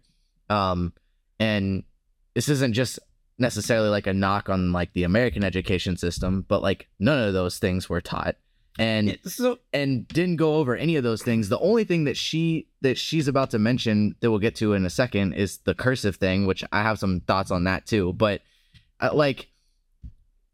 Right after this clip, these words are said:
Speaker 1: she, I, I don't know. Did, I, I could just let her talk, but sh-, I don't think that,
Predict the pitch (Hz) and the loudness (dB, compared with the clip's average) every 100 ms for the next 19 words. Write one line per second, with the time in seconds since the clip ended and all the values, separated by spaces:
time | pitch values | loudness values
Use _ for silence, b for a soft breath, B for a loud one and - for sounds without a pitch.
0 | _ - - - 160 - - 87 - 135 | _ -10 -8 -2 -2 -2 -6 -6 -2 0
1 | 123 98 92 92 156 139 - 175 - - | 2 2 0 0 0 2 -2 -2 -4 0
2 | 190 180 185 151 - 120 110 - 107 101 | 0 2 0 -2 0 0 0 -2 -6 -4
3 | - 127 101 - - - 180 202 175 170 | -2 -2 -4 -12 -6 -2 0 0 0 0
4 | 170 120 139 123 | 0 0 0 0